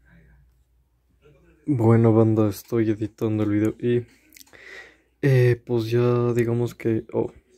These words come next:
¿qué, qué pasa? Ah, ¿qué está pasando? Ahí está. Y pues llegaron ciertas cosas, eh, ya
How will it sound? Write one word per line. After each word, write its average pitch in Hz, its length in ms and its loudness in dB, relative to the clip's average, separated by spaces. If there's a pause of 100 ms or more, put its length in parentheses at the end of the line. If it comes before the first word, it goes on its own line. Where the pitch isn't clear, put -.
¿qué, 117 140 -6 (200)
qué - 120 -14
pasa? - 300 -14 (360)
Ah, 151 380 -6 (160)
¿qué 156 80 -10
está 160 200 -10
pasando? 160 680 -6 (540)
Ahí - 100 -6
está. - 240 -6 (880)
Y 104 380 2
pues 107 840 -4 (840)
llegaron 110 440 4
ciertas - 400 -14
cosas, - 640 -6 (260)
eh, 107 260 0
ya 104 580 0